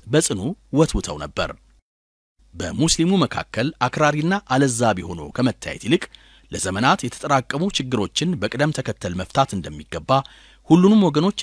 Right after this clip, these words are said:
ሰብስበው ተናግረው ነበር። በተለይ የመጅሊስና የሙስሊሞች መፍትሄ አፈላላጊ ኮሚቴ መሪዎች ህዝበ ሙስሊሙን ከሚከፋፍሉ እርምጃዎች ታቅበው ያለማንም ጣልቃ ገብነት በጋራ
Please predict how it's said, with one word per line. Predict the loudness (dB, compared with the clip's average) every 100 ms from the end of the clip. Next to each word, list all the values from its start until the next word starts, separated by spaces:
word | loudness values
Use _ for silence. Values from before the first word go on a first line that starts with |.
| -4
ሰብስበው | -2 0 -2 -4 -6 -4
ተናግረው | 2 2 0 -10 -10 -16 -10
ነበር። | -10 -6 -8 -8 -12 _ _ _ _ _ _ -8
በተለይ | -6 0 0 0 _ _ -10
የመጅሊስና | -2 0 2 2 2 2 2
የሙስሊሞች | 2 2 2 2 0 2
መፍትሄ | -2 0 -2
አፈላላጊ | 0 2 2 0 -8
ኮሚቴ | -4 -4 -4 -8
መሪዎች | -6 -2 -2 -4 -18 _ _ -12
ህዝበ | -8 -4
ሙስሊሙን | 0 2 2 2 2
ከሚከፋፍሉ | 2 0 2 0 -2 0 0
እርምጃዎች | 2 0 0 -2 -4
ታቅበው | -8 -6 -2 -2 -2 _ -20 _ -8
ያለማንም | -6 -4 0 2 4 2 2
ጣልቃ | 0 2 -2
ገብነት | -4 -12 -6 -6 -6 _ _ -8
በጋራ | -4 0 2